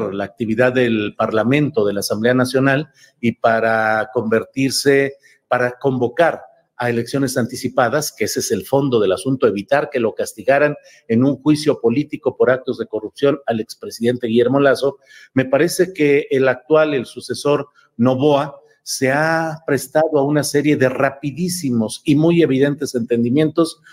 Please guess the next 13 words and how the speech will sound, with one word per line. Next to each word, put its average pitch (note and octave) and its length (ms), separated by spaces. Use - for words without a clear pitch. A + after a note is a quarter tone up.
con A2+ 200
factores B2 420
de A2+ 80
poder, B2 380
particularmente A#2 800
Estados A#2+ 360
Unidos, E3 480
que - 80
me B2+ 160
parece D3 420
que D3+ 120
hay D#3+ 160
ahí D#3 360